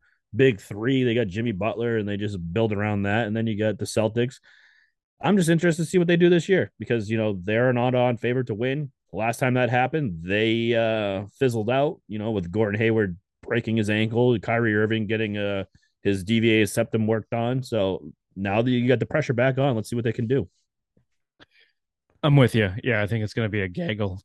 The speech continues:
Speaker 2: to, uh, to finish on top of the East, similar to was last year.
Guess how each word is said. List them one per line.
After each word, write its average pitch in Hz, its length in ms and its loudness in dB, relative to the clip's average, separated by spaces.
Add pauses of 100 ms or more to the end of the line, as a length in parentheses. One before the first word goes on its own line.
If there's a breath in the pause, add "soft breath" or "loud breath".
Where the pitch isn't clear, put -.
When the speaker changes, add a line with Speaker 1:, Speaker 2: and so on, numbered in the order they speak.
Speaker 2:
to, 107 260 0
uh, 98 300 0
to 101 300 -4
finish 107 360 -2
on 101 280 -2 (140)
top 104 260 -2
of 107 60 -2
the 104 80 0
East, 104 420 -4
similar 123 280 0
to 110 40 0
was 107 200 0
last 110 320 0
year. 110 240 -2